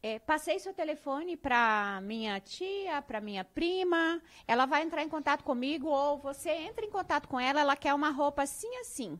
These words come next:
Eu disse pra ela que você tem, que você vai ajudar ela." Você entendeu? Então, assim, dessa forma, é o que a gente comentou, né? Você mantém o seu cliente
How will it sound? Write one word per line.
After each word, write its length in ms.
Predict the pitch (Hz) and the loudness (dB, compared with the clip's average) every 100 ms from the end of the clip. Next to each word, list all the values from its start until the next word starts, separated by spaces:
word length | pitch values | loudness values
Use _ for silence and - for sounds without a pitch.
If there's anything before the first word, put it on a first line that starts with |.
| - | -6
Eu 140 | - 226 | 0 2
disse 240 | 254 285 | 2 -2
pra 160 | 262 262 | 0 2
ela 160 | 240 247 | 2 0
que 120 | 262 | -2
você 360 | 262 - 254 262 - | -4 -2 -4 -6 0
tem, 320 | 233 240 277 | 2 2 0
que 120 | 285 | -2
você 240 | 262 269 269 | -4 -4 -2
vai 160 | 262 | 2
ajudar 400 | 247 247 233 247 | 0 0 -4 -2
ela." 340 | 247 185 175 196 _ - - - - _ | -2 -2 -4 -10 _ -20 -20 -20 -20 _
Você 160 | _ 190 | _ -8
entendeu? 500 | 196 202 220 233 214 - - 214 | -6 -4 0 0 -2 -8 -16 -8
Então, 360 | 240 262 269 | -2 2 2
assim, 340 | 294 - 254 226 | 2 -2 -6 -2
dessa 480 | 220 285 381 269 | 0 2 0 -2
forma, 800 | 240 - 233 269 330 254 196 185 - | -4 -2 2 4 4 2 -4 -8 -8
é 340 | 220 233 226 | -2 2 2
o 60 | 233 | 2
que 100 | 240 | 0
a 80 | 247 | -2
gente 300 | 233 233 - | -2 -6 -4
comentou, 520 | 254 269 311 262 196 | -2 0 0 -2 -4
né? 160 | 202 214 | -6 -8
Você 640 | 208 214 - 214 202 196 - _ | -8 -10 -2 0 0 -4 -10 _
mantém 560 | 208 214 214 220 240 240 | -2 -2 0 2 2 0
o 60 | |
seu 460 | - - 277 330 453 | -2 2 8 8 6
cliente 680 | 440 415 330 320 381 392 | 4 4 4 0 -2 -4